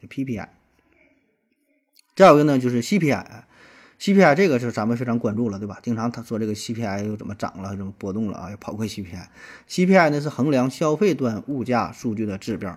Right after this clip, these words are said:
啊，说的更简单点，就这个东西，这个价格卖多少钱啊？就咱东西买，买这个价格它涨没涨，这个是咱们直接能够感受到的，也是我们最关心的，也是和我们民生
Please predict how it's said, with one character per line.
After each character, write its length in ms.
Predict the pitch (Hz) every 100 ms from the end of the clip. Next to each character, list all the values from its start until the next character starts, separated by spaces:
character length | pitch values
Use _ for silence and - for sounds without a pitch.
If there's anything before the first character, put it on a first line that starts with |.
| - _ -
啊， 160 | -
说 240 | - - 170
的 80 | 185
更 140 | 196
简 160 | 123 120
单 100 | 120
点， 80 |
就 80 | 101
这 100 | 131
个 80 | 127
东 220 | 101 104
西， 140 | 123 - - - - _
这 80 | -
个 80 | 135
价 180 | 190 147
格 160 | 101
卖 180 | 110 135
多 80 | 117
少 80 | 104
钱 360 | - 82 107 _ _
啊？ 140 | - 101
就 100 | 151
咱 120 | 160
东 100 | 147
西 60 |
买， 220 | 170 113 -
买 220 | 120 104
这 80 | 156
个 100 | 147
价 240 | 196 214
格 140 | 117 107
它 180 | - 151
涨 180 | 135
没 80 | 104
涨， 140 | 95 -
这 180 | 208 175
个 80 |
是 140 | 120 123
咱 180 | 90 110
们 80 |
直 120 | 110 117
接 80 |
能 140 | 117 110
够 100 | 120
感 160 | -
受 100 | - 101
到 140 | 107
的， 60 | 80
也 40 |
是 100 | 101
我 80 | 90
们 100 | 104
最 120 | 127
关 240 | 117 117 113
心 200 | 117 110
的， 100 | -
也 120 | 107
是 60 |
和 160 | 107 117
我 40 |
们 140 | 107 107
民 200 | 104 127
生 200 | 127